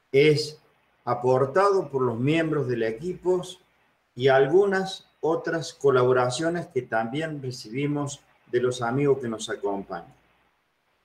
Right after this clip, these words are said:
Concretamente, necesitamos del aporte monetario permanente para el año próximo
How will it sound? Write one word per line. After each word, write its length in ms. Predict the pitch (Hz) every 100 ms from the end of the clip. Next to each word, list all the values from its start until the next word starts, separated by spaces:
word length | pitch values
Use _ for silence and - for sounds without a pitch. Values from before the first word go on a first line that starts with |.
| _ _ _ _ _ _ _
Concretamente, 1160 | 117 120 170 180 185 180 190 175 185 180 - - _ _ -
necesitamos 880 | 147 131 151 147 147 202 208 196 160
del 160 | 139
aporte 640 | 131 131 185 180 160 127
monetario 880 | 117 120 123 131 160 214 208 190 160 - _ _ _ _ _ _ _ _ _ _ _ _
permanente 1000 | - 160 156 160 180 202 156 113 - - _ _ _ _ _ _
para 180 | _ 107
el 80 | 117
año 260 | 139 147 139
próximo 680 | 175 202 156 - 110 92